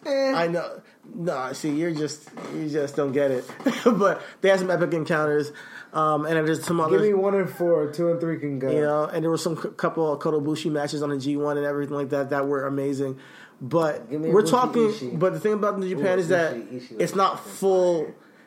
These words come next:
Speaker 2: Yeah, it's not full. It's not full circle. New Japan is
Speaker 1: Ibushi and Kenny was fucking fire too.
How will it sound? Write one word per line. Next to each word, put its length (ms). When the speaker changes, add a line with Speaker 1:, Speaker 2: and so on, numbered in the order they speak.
Speaker 2:
Yeah, 220
it's 220
not 260
full. 420
It's 120
not 180
full 140
circle. 300
New 200
Japan 160
is 160
Speaker 1:
Ibushi 180
and 100
Kenny 300
was 200
fucking 520
fire 360
too. 500